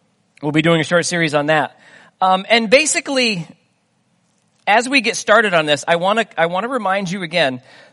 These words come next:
that I have one goal in this. When people talk about, "Why do we, you know, why are we talking about this? You know, uh, churches talk about money too much. Why are we talking about this?"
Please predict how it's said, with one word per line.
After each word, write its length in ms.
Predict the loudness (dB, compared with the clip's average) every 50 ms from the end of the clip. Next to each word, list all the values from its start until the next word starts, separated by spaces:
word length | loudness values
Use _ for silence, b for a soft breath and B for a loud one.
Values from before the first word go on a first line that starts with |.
| b
that 360 | -2 2 4 4 4 4 0 -12 _ _ _ _ _ _ _ _ _ _ _ _ _ _ _ _ _ _ _ _ _ -2
I 120 | 0 2
have 180 | 4 4 4 4
one 280 | 4 2 4 4 2 0
goal 260 | 0 0 2 2 0
in 80 | -2
this. 360 | -4 -10 -12 -12 -14 -14 -16 -20 _ _ _ _ _ _ _ _
When 140 | -10 -6 0
people 200 | 0 0 0 2
talk 260 | 2 2 2 2 2
about, 180 | 2 2 2 4
"Why 180 | 4 4 4
do 60 | 4
we, 140 | 2 -2 -2
you 120 | -2 -2 -2
know, 80 | 0
why 180 | 2 4 4 4
are 40 | 2
we 80 | 2
talking 280 | 2 0 0 0 0 0
about 180 | 0 0 0
this? 220 | 0 -4 -8 -8 -6
You 60 | -4
know, 160 | -2 -2 -2
uh, 140 | -2 -2 -4
churches 280 | -2 -4 -8 -8 -6 -4
talk 160 | -4 -4 -2
about 160 | -2 -4 -2
money 160 | -2 -4 -4
too 100 | -4 -4
much. 160 | -4 -4 -2
Why 80 | -2 -2
are 60 | -2
we 60 | -2
talking 240 | 0 0 0 0 0
about 120 | -6 -4 -6
this?" 160 | -8 -12